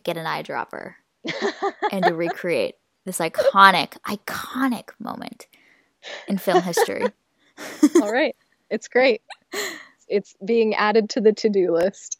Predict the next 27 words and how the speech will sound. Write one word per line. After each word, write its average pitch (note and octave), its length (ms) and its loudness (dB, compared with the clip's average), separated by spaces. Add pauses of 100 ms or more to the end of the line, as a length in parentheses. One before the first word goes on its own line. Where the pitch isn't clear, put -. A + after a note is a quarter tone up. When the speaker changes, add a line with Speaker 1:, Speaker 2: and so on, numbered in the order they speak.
(120)
Speaker 1:
Mm-hmm. G3+ 360 0 (440)
Perfect. - 520 -6 (260)
We'll A3+ 100 2
have A#3 120 4
to - 60 4
pick B3 180 4
a G#3+ 120 6
really G3+ 240 4
dimly G3 440 0
lit F3 420 -2
cocktail F3 440 -6
bar D#3 440 -2 (220)
or - 40 -20
something F3 340 -12
like - 140 -12
Speaker 2:
Yeah, G3 200 6
Speaker 1:
that. - 180 -14
Speaker 2:
for G#3+ 100 2
sure. - 380 0 (100)
Speaker 1:
Yes. - 380 -4 (680)
<laughs> - 140 -4 (3000)
Speaker 2:
What A#3 220 0
did G4 200 0
you A4+ 200 10
think C4 320 -2
of G3+ 380 0 (480)
that F3+ 460 0